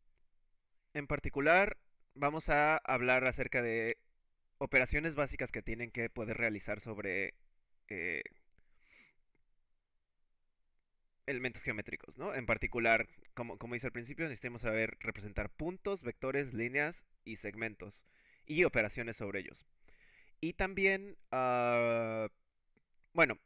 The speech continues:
eh, lo, lo corté del P D F, pero también hay algunas cosas que no nos vamos a tener que preocupar en el temario de la I O I, que es como intersectar círculos y cositas divertidas de ese estilo.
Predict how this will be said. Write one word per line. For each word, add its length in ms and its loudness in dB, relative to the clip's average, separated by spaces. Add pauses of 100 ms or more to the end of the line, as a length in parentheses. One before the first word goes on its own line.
eh, 340 6
lo, 240 0
lo 180 0
corté 340 0
del 720 -2
P 120 2
D 100 2
F, 180 -4
pero 160 -2
también 240 0
hay 80 4
algunas 280 -4
cosas 260 -10
que 100 -6
no 100 -8
nos 160 -10
vamos 200 -10
a 40 -14
tener 220 -10
que 100 -12
preocupar 600 -12 (420)
en 160 -2
el 80 -2
temario 320 0
de 80 -2
la 160 -2
I 100 -2
O 60 -2
I, 160 -4 (640)
que 100 0
es 80 -4
como 240 -6
intersectar 480 -2
círculos 540 -6
y 80 -12
cositas 400 -12
divertidas 500 -8
de 60 -12
ese 160 -14
estilo. 340 -12